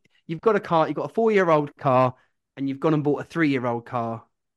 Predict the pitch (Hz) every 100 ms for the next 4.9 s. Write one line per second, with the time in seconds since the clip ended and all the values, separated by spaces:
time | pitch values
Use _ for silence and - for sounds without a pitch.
0 | _ _ _ _ _ _ _ _ _ _
1 | 143 135 120 110 - 170 - 127 127 -
2 | - 160 139 135 - 127 123 120 120 120
3 | 120 - - 120 - - 151 - 143 131
4 | 123 117 113 117 104 - 120 110